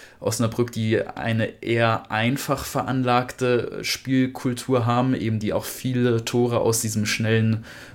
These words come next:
Umschaltspiel, äh, ziehen und sich bisher nicht wirklich mit, ähm,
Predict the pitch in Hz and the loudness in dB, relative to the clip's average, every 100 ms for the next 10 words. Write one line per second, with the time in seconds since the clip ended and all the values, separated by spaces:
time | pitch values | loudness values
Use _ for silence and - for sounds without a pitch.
0 | - 131 139 - 135 131 - - 131 131 | 0 2 4 2 4 2 0 -4 0 2
1 | 127 117 - 113 - - 135 135 110 104 | 4 2 2 2 0 0 -2 -2 -2 -2
2 | 113 - - - 113 120 117 120 131 - | -2 -4 -10 -4 -2 4 4 4 2 2
3 | 123 123 117 113 107 - 104 104 101 | 2 2 2 2 0 -2 -2 0 0